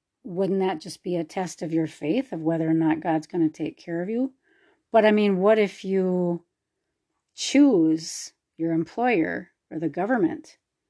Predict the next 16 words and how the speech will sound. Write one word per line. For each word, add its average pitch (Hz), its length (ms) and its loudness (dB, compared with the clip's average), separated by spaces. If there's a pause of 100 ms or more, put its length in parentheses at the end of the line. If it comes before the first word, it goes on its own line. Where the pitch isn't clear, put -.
(160)
over 175 220 -4
trusting 170 520 -2
in 147 160 0
God? 180 500 -6 (640)
These 254 200 0
are 294 120 6
all 247 160 4
things 226 340 -2
we 165 340 -4
all 214 460 2
have 196 480 -4
to 190 140 -12
face. - 840 -10 (1500)
These 196 320 0
are 196 100 4
possibilities 208 1200 -2